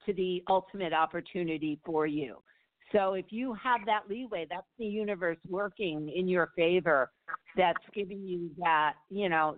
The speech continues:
that bit of leeway. But again, I don't wanna make, I, I, the way I do readings is I don't wanna make, and I do not make decisions for anybody. I believe we all have free choice, um, if you choose to hold off,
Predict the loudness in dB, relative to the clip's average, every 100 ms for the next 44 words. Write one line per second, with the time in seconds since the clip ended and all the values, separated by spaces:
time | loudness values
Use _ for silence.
0 | 2 2 2 0 0 -2 -4 -2 -2 0
1 | 0 -6 -14 _ 0 0 -2 -2 0 -2
2 | -2 0 -2 -2 -2 -4 -6 -2 0 0
3 | -4 -8 0 0 2 -2 0 2 2 2
4 | -4 -10 -10 -10 -8 -10 -6 -6 -4 -2
5 | -2 -2 -2 -4 -4 -6 -6 -4 -2 -2
6 | -2 0 0 0 -4 -8 -8 -6 -4 -4
7 | -6 -12 -12 -10 -6 -2 0 2 2 0
8 | -6 -18 -20 0 0 2 -2 -6 -4 -2
9 | 2 4 4 2 -2 -8 -8 -6 -2 0
10 | -2 -4 -4 -4 _ _ 4 4 4 -4
11 | -2 -2 0 -2 -4 -4 -4 -2 -2 -4
12 | -6 -2 0 2 2 2 -4 -8 0 6
13 | 6 4 0 4 6 6 2